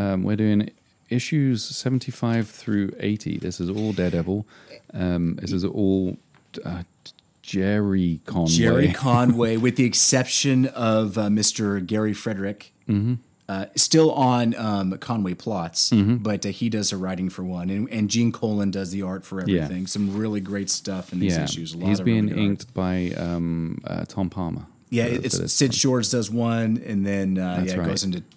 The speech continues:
Speaker 2: Tom Palmer. Yeah.
Speaker 1: Yeah.
Speaker 2: Uh, one thing I wanna talk about for this group was, and I know I've mentioned this in at least seven or eight of the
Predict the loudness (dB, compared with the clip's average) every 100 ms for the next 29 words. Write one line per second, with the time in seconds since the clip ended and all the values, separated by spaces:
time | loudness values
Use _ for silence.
0 | -8 -4 -4 -4 -4 -4 -4 -6 -6 -8
1 | -6 -6 -6 -8 -16 -20 -12 -4 -2 -2
2 | 0 0 0 0 -2 -4 -6 -8 -8 -10
3 | -10 -10 -4 -4 -4 -8 -10 -14 _ -20
4 | -20 -12 -4 -2 -2 -6 -2 2 4 2
5 | 2 0 0 -2 0 0 -2 -8 _ -8
6 | -8 -6 -4 -2 -2 -4 -4 -4 -6 -8
7 | -10